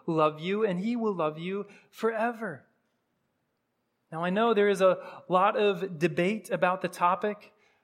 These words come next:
the theological topic called perseverance of the saints. Do all Christians who are saved truly abide forever? But Scripture is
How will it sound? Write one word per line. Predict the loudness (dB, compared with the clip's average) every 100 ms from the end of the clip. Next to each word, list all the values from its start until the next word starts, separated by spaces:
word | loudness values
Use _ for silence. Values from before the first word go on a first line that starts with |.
| _ _ -4
the | -2 -2
theological | -4 4 6 6 4 2 0 0
topic | 0 2 0 -2
called | 0 0 -2 -12 -20 -4
perseverance | 0 0 0 -2 -4 -6 -8 -10
of | -6 -4
the | -4
saints. | -4 -4 -4 -8 -14 -20 -20 _ _ _ _ _ _ _ _
Do | -6 2
all | 6 6 4 -4 -6
Christians | -2 0 0 -4 -4 0
who | 4
are | 4
saved | 4 0 0 0 -4 -10 -20 _ _ _ _ _ _ _ _ _ _ _ -18
truly | -6 -2 2 2 2
abide | 4 4 4 2 0 -2 -8 -8
forever? | -6 -2 0 0 -2 -4 -14 _ _ _ _ _ _ -6
But | -4
Scripture | 0 -2 0 -2
is | 0 0